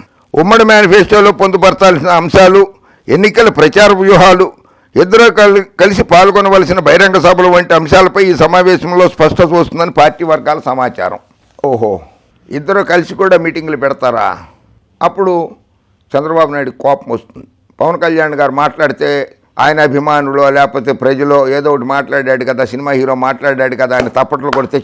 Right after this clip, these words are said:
చంద్రబాబు నాయుడు గారికి కోపం వస్తుంది. ఆలోచించుకో పవన్ కళ్యాణ్. చంద్రబాబు, పవన్ కళ్యాణ్ జనవరి పదమూడవ తేదీన కూడా భేటీ అయ్యారు. సంక్రాంతి సందర్భంగా పవన్ చంద్రబాబు విందుకు ఆహ్వానించారు.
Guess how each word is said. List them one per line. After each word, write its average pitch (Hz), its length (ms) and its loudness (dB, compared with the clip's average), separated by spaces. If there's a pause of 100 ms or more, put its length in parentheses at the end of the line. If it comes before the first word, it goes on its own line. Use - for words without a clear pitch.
చంద్రబాబు 131 320 -4
నాయుడు 123 240 -6
గారికి 120 280 -4
కోపం 107 320 -6
వస్తుంది. - 320 -18 (240)
ఆలోచించుకో 147 580 -4
పవన్ 135 280 -6
కళ్యాణ్. 120 360 -6 (540)
చంద్రబాబు, 208 520 4
పవన్ 196 260 2
కళ్యాణ్ 185 400 4 (460)
జనవరి 220 440 4
పదమూడవ 208 480 4
తేదీన 196 340 2
కూడా 196 240 4
భేటీ 175 320 2
అయ్యారు. 120 380 0 (360)
సంక్రాంతి 202 480 2
సందర్భంగా 196 540 2
పవన్ 202 340 2
చంద్రబాబు 190 540 2
విందుకు 180 360 0
ఆహ్వానించారు. 151 720 2